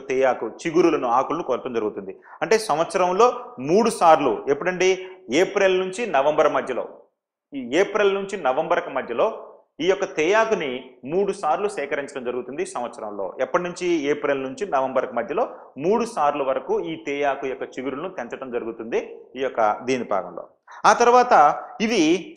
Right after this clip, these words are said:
సుమారుగా, అంటే పర్వత వాలుల ప్రాంతాల్లో, ఎక్కువ ఎత్తైన పర్వత ప్రాంతాలలో ఈ చెట్లు అనేవి, ఆ, బాగా పెరుగుతూ ఉంటాయి. వీటికి ఎక్కువ ఉష్ణోగ్రత అనేది హాని కలిగిస్తుంది.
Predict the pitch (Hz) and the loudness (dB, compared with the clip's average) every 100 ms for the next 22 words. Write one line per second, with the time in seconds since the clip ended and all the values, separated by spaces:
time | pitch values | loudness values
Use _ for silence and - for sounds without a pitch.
0 | - 185 214 233 214 190 - - 185 165 | -4 4 8 8 8 4 4 0 2 2
1 | 160 - 165 190 233 233 185 151 185 214 | 2 0 2 2 2 2 4 6 8 6
2 | 208 156 147 147 139 135 98 - - _ | 4 0 2 2 2 2 0 -8 -20 _
3 | 170 170 - 190 151 - 160 - 135 139 | -6 -4 0 0 0 -4 -6 -2 -2 0
4 | 139 135 123 123 123 123 135 104 - - | -2 -4 -4 0 0 2 2 0 -4 -14
5 | - 160 - - 151 165 151 139 139 120 | -6 -6 -6 -8 -8 -4 -4 -4 -4 -6
6 | 110 - _ _ _ - - 117 117 123 | -10 -20 _ _ _ -14 -6 -6 -6 2
7 | 139 139 160 226 143 120 123 131 107 98 | 6 6 6 2 -4 -6 -4 -6 -6 -8
8 | 87 - _ - 202 233 180 143 143 - | -10 -12 _ -8 -6 -4 -4 -4 -6 -12
9 | _ - 185 247 254 160 160 196 175 151 | _ 0 0 0 0 0 -4 -4 -2 -2
10 | 151 139 135 127 117 - 131 139 135 113 | -4 -4 -4 -6 -8 -8 -8 -6 -8 -8
11 | 110 - 101 | -10 -14 -14